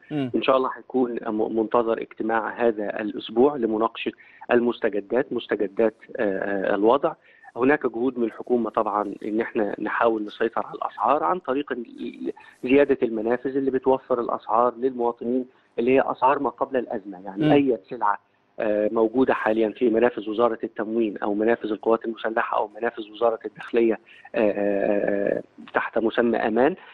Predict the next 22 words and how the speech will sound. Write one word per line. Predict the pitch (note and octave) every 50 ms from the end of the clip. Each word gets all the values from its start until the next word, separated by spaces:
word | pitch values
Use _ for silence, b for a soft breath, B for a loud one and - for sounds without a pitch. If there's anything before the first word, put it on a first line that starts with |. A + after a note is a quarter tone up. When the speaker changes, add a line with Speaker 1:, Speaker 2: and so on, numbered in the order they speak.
| B B B _ A2
Speaker 2:
آه، | A2 G#2+ G#2
فروع | - - A#2 A#2 A2+ - -
أمان، | - A2+ C3 D#3+ F3+ - - _
كل | - F#3 G#3 G3 E3+
هذه | C3 C#3 C#3+ C#3+ C3 B2+ D#3+ D3+ D#3 E3 D#3+ E3+ - -
المنافذ | B2+ A#2+ A#2 A2 A2 B2 C#3 D3+ - - F3+ F3
توفر | - - - C#3 C#3+ - - - - - - A2+
السلع | G#2+ - - C#3+ C3 A2
للمواطنين | G#2 G#2+ A2 A2 A2 A2+ - - A#2+ C#3 D#3+ D#3
بأسعار | C#3 C3 - A#2+ - - A2+ B2+ C#3 D#3 D3 b b b b b b b -
ما | A#2+ A#2
قبل | A2+ - C3+ C3+ C3+ C#3 C3+ C3 B2 - - C3+
الأزمة. | A#2+ A2 - B2 F#2+ F2 G#2+ F#2+ F#2 B B B B
Speaker 1:
مم. | C#3 B2+ A2+ A2+ -
Speaker 2:
آه، | B2+ B2 A#2+ A#2+ - - C3+ B2 B2 - D#3
ده، | E3+
آه، | G3 G3 - - - - C3+ C3 - - F3
أثره | F3 - D3+ B2+ A#2 -
إيه؟ | C3 D#3+ - - G3
أثره | G3 - E3+ D#3 D3+
إن | D3 D#3
إحنا | D3+ - D#3+ D#3 C3